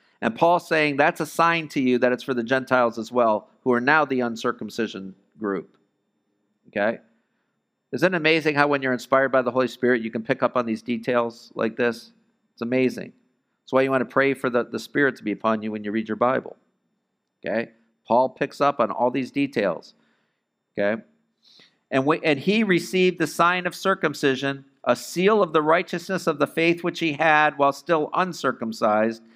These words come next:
that he might be the father of all those who believe, though they are uncircumcised. The righteousness, that righteousness might be imputed to them also, and the father of circumcision to those who are,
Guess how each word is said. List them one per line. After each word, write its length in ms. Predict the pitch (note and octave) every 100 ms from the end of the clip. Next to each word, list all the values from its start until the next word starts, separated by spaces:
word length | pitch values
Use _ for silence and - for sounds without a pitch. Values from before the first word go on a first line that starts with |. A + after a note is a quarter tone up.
| _ _
that 120 | - D3
he 80 |
might 240 | D3 E3+ F#3
be 100 | E3+
the 120 | D#3
father 460 | - E3 E3 E3 D#3
of 100 | C#3
all 340 | - F3 A3 G#3
those 380 | D#3+ D#3+ D#3+ -
who 100 | D#3
believe, 640 | D#3 E3 F3 C#3 G2 - _ _ _ _ _
though 260 | A#2 C#3+ E3+
they 180 | E3 D#3+
are 200 | D#3+ -
uncircumcised. 1080 | F3 F3+ - D3 B2+ A2+ A2 A2+ G2+ - - _ - - - _
The 100 | C3
righteousness, 760 | B2 C3+ E3+ F3+ E3 - E3+ - - _ -
that 260 | C3+ C3
righteousness 560 | D3+ F3+ F#3 E3 F3 E3
might 160 | D#3+ D3+
be 140 | D#3
imputed 520 | D3+ - F3+ F3 F3
to 100 | -
them 260 | D3 D3+ D#3 -
also, 640 | D#3+ D#3+ - B2+ G#2+ - _ _ _ _ _
and 160 | B2+ B2
the 60 |
father 560 | - - D#3 E3 F3 E3+
of 100 | D3+
circumcision 720 | - F3+ F3+ D#3+ D#3+ D#3 D3
to 120 | C#3+
those 280 | D3 D#3+ D#3+
who 60 | D#3
are, 280 | C#3+ C3